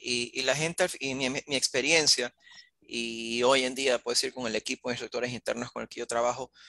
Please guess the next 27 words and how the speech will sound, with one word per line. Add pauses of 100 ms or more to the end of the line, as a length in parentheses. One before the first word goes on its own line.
(200)
eh,
siempre
están (320)
prestos,
con
lo
impor-,
lo
importante,
lo
más
importante
es
la
actitud, (220)
la
vocación
que
tengan
de
servicio
y
de,
y
de
querer
enseñar,